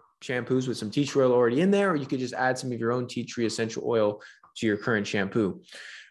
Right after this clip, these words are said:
Um, it can help treat eczema and dry skin. It can buy, you know, fight different bacterial infections. It can help reduce body odor. Uh, it can be a natural cleaner for your home. You know, there's a lot of benefits, a lot of benefits to tea tree oil.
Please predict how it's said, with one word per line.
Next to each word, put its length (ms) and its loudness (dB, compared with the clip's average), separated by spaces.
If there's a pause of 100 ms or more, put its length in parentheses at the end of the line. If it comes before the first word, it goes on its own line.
(160)
Um, 280 0
it 100 -4
can 120 0
help 180 2
treat 260 -2
eczema 400 0
and 160 0
dry 220 2
skin. 640 0 (180)
It 120 -4
can 180 0
buy, 400 -2
you 140 -4
know, 100 -2
fight 360 0 (140)
different 300 -4
bacterial 640 2
infections. 840 -2
It 80 -20
can 80 -2
help 160 2
reduce 300 0
body 440 2
odor. 440 2 (380)
Uh, 260 -2
it 80 -14
can 120 0
be 140 4
a 40 4
natural 400 0
cleaner 420 0
for 140 -4
your 160 -4
home. 540 2 (320)
You 60 2
know, 80 4
there's 180 2
a 40 2
lot 420 -2
of 80 -2
benefits, 520 -4
a 40 -10
lot 140 0
of 60 2
benefits 380 0
to 100 -2
tea 140 0
tree 240 2
oil. 320 4